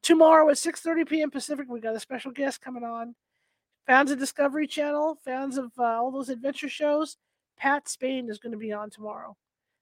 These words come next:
Pat Spain, legend hunter, and, uh, he's, he's had a couple other shows on Discovery. Yep, he's gonna be here tomorrow, six thirty P M Pacific. It's something you don't wanna miss.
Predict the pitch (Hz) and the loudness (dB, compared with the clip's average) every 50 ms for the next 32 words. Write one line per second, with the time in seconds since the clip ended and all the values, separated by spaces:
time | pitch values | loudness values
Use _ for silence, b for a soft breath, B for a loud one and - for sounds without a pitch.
0 | _ - 254 254 269 247 - - 269 262 262 254 240 233 247 247 240 254 240 220 | _ -2 -2 -2 -2 -2 -4 -2 -2 -2 0 -2 -2 0 0 0 0 0 -4 -4
1 | 220 254 254 - 254 233 240 240 240 - _ _ _ _ _ _ _ _ _ _ | -4 -6 -6 -6 -6 -6 -4 -6 -8 -10 _ _ _ _ _ _ _ _ _ _
2 | _ _ _ 240 240 233 233 240 220 233 220 214 214 233 240 226 - - 254 240 | _ _ _ -4 -2 -2 -2 -2 0 0 2 2 2 0 0 -4 -6 -8 -8 -6
3 | 220 269 254 254 240 - - 262 - 247 247 247 247 254 240 - - 247 240 247 | -4 -2 -2 -2 -2 -4 -8 -8 -6 -4 -2 -2 -2 -2 -6 -8 -4 -2 -2 -2
4 | 240 247 233 233 240 - - 247 233 240 262 285 269 _ _ _ _ _ _ _ | -2 -4 -6 -10 -12 -10 -8 -8 -8 -6 -8 -10 -10 _ _ _ _ _ _ _
5 | _ _ _ _ _ _ _ _ _ 254 277 277 - - 262 262 240 262 269 262 | _ _ _ _ _ _ _ _ _ -4 -4 -4 -4 -6 -8 -6 -2 -2 -2 -2
6 | 262 262 240 277 262 262 262 254 254 247 247 247 - - 285 - - - 285 262 | -2 -4 -2 -2 -2 -2 -2 -2 -2 -2 -2 -4 -6 -8 -14 -14 -12 -10 -8 -8
7 | 277 - 277 262 254 247 - - - - 240 226 - - - - - 247 247 240 | -8 -8 -8 -10 -10 -10 -12 -14 -14 -14 -14 -14 -16 -20 -16 -14 -12 -12 -10 -8
8 | 233 220 233 233 247 247 240 247 254 247 175 196 - - - | -6 -4 -4 -4 -4 -6 -6 -6 -8 -8 -8 -10 -12 -12 -14